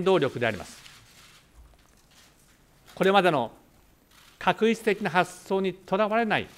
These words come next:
人づくり革命を断行し、日本を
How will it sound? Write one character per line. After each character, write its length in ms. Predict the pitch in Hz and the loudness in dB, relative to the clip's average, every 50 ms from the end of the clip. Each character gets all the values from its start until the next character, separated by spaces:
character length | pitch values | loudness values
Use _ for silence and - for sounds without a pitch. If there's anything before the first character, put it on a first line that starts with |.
| - - - - _ _ _ _ _ _ _ _ _ _ _ _ _ _ _ _ _ _ _ _ _ | -20 -20 -20 -20 _ _ _ _ _ _ _ _ _ _ _ _ _ _ _ _ _ _ _ _ _
人 260 | _ - - 233 247 | _ -2 2 4 4
づ 140 | 240 208 233 | 4 4 0
く 140 | 226 - 247 | -2 0 0
り 120 | 233 240 | 0 0
革 320 | 240 - 226 220 - 208 175 | 2 2 0 0 2 0 0
命 240 | 165 156 139 123 127 | 0 2 2 2 2
を 140 | 147 151 | 2 0
断 240 | 131 - 123 160 170 | 0 0 -2 -2 -2
行 180 | 160 - 160 147 | 0 0 0 0
し、 180 | - 143 120 - - - - - - - - - - _ _ - - - - - - - - - - - - | 0 -4 -10 -12 -16 -20 -20 -20 -20 -20 -20 -20 -20 _ _ -20 -20 -20 -20 -20 -20 -20 -20 -20 -20 -8 -4
日 80 | 165 156 | -4 -2
本 240 | 156 - 190 175 | 2 2 2 4
を 240 | 156 143 147 156 156 | 4 4 2 0 -2